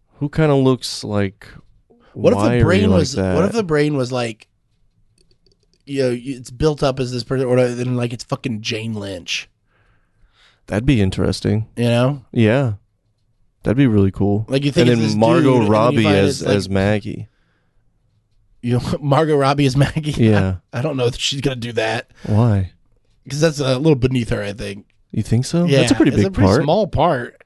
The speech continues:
Speaker 2: of, well, I, it, you know, it depends on how they write it.
Speaker 1: Yeah. Okay. Um, yeah.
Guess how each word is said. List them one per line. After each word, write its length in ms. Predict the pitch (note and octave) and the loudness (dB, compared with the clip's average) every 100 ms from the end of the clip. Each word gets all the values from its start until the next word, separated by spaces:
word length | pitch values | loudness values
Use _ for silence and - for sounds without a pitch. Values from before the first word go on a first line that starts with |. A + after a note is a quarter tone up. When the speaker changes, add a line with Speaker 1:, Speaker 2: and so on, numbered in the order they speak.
| - | -6
Speaker 2:
of, 220 | C#3 C3 - - | -6 -6 -6 2
well, 200 | F#3+ D#3+ | 2 4
I, 80 | D3+ | 0
it, 320 | D3+ C#3+ D#3+ | -4 -6 -6
you 100 | D3+ | -4
know, 60 | B2 | -2
it 80 | B2+ | -2
depends 220 | C3 C3 | -2 -2
on 60 | A#2 | -2
how 60 | G#2+ | -6
they 80 | G2 | -8
write 220 | G#2+ G#2+ | -6 2
it. 40 | |
Speaker 1:
Yeah. 340 | A2+ G#2 G#2 A2 - | 4 6 4 2 0
Okay. 440 | C#3+ - B2+ A#2 A#2 _ | 0 2 2 2 -2 _
Um, 560 | B2 B2+ C3 C3+ C3+ C3 - | 2 4 4 4 0 -4 -4
yeah. 400 | A#2 G#2+ G#2+ | 2 2 2